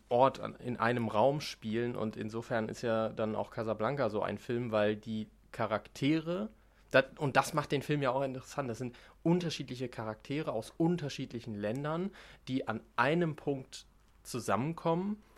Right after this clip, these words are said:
äh, und gefesselt sind, nicht weg können, weil entweder der Nil drumrum ist oder der Zug mit hundert K M H durch eine Winterlandschaft fährt, whatever. Äh, in dem Fall ist es halt,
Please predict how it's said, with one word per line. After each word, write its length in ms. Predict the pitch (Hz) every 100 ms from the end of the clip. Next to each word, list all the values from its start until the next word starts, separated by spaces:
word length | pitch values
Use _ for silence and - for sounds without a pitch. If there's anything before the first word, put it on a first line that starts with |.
| - - _
äh, 240 | 120 120 120
und 340 | 123 113 - -
gefesselt 520 | 120 - 117 156 151
sind, 240 | 156 190
nicht 200 | 131 104
weg 180 | 107 113
können, 260 | - 147 131
weil 160 | 110
entweder 340 | 107 110 110 107
der 140 | 101
Nil 240 | 95 120 156
drumrum 520 | - 131 120 123 123
ist 140 | 120
oder 220 | 120 107
der 180 | 98 101
Zug 340 | - - 123 -
mit 180 | 117
hundert 280 | 120 123 113
K 140 | - 110
M 140 | 107
H 140 | 113
durch 280 | 110 107 107
eine 260 | 113 104 101
Winterlandschaft 580 | 131 156 123 - 123 -
fährt, 260 | 123 123
whatever. 480 | 107 - 110 139 160 - - - -
Äh, 160 | 117
in 100 | 110
dem 200 | 110 120
Fall 200 | 120 117
ist 140 | 107 107
es 180 | 110
halt, 340 | 113 107 104